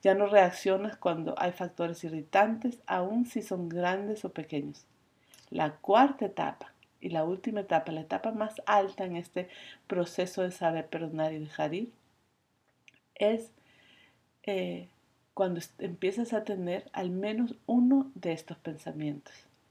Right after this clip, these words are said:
"No quiero perder el tiempo ni la energía en el malestar causado por la ira o el dolor, así que voy a decidir a sentirme diferente. Yo soy capaz de perdonarme a mí mismo, perdonar a los demás,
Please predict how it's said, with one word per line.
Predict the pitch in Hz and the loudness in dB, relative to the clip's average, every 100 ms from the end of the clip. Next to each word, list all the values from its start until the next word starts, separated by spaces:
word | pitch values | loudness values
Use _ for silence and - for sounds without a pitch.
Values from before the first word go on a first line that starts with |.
| _ _ _ - - | _ _ _ -8 2
"No | 254 | 4
quiero | 262 277 277 | 8 6 8
perder | 233 220 220 | 6 4 4
el | 214 | 2
tiempo | 220 208 196 226 208 | 0 0 -2 -6 -2
ni | 190 | 0
la | 196 | 2
energía | 190 185 180 - 240 240 | 2 0 -2 -2 2 2
en | 233 | 2
el | 208 | 0
malestar | 185 170 165 - - 202 - | -2 -2 -6 -4 2 2 4
causado | 202 196 170 170 170 | 2 4 2 2 0
por | 175 | 0
la | 165 190 | 2 2
ira | 233 233 | 0 -2
o | |
el | 208 | -2
dolor, | 180 160 156 156 - - - - | -2 -2 -4 -6 -14 -20 -18 -8
así | - - | -8 -6
que | 233 | -2
voy | 226 226 | 4 6
a | 220 | 6
decidir | 220 - 202 233 262 269 | 4 -4 -6 2 2 2
a | - | -4
sentirme | 185 180 165 - 254 247 254 | -6 -6 -10 -2 0 2 2
diferente. | 208 185 156 147 139 - - _ _ - - - _ - | 0 -4 -4 -2 -4 -8 -20 _ _ -20 -20 -20 _ -4
Yo | 233 247 277 | 4 8 6
soy | - 196 | 4 -4
capaz | 190 175 - 214 226 | -2 -2 6 6 4
de | 233 | -2
perdonarme | 208 190 180 170 160 160 | 0 -2 -2 0 0 0
a | 156 | -2
mí | 170 | -2
mismo, | 196 240 240 254 269 - | 0 2 4 4 2 -2
perdonar | 185 170 165 190 247 | -2 -2 0 4 6
a | |
los | 262 254 | 6 4
demás, | 247 220 240 | 2 2 0